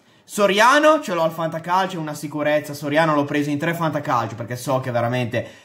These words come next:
è una bestia. E l'azione, il, del gol di Soriano del Bologna è un qualcosa di straordinario. Azione in contropiede,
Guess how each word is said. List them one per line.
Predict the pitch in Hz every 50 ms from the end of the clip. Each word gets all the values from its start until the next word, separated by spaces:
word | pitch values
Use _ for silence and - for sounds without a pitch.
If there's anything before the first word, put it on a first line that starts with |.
| _ _
è | - 131
una | 147 151 180 196
bestia. | 175 170 165 160 160 160 - - 185 190 190 196 190 147 - - _ _ _ _ _ _ _ _ _ - -
E | - 170
l'azione, | 185 185 180 - - 208 214 208 196 175 147 135 131 123 120 -
il, | 131 135 127 - 143
del | 131 147 147 143
gol | 139 156 175 170 151 135
di | 131 143
Soriano | 143 - 160 143 143 143 156 160 170 160
del | 147 143 143 143
Bologna | 139 143 143 143 143 143 151 147 151 151 147
è | 143
un | 139 135
qualcosa | 131 143 135 127 127 139 139 135 139
di | 135
straordinario. | 127 139 135 123 120 120 120 117 110 98 90 87 95 101
Azione | 110 110 - 156 147 156
in | 147
contropiede, | 143 160 151 139 160 151 139 127 170 185 170 160 -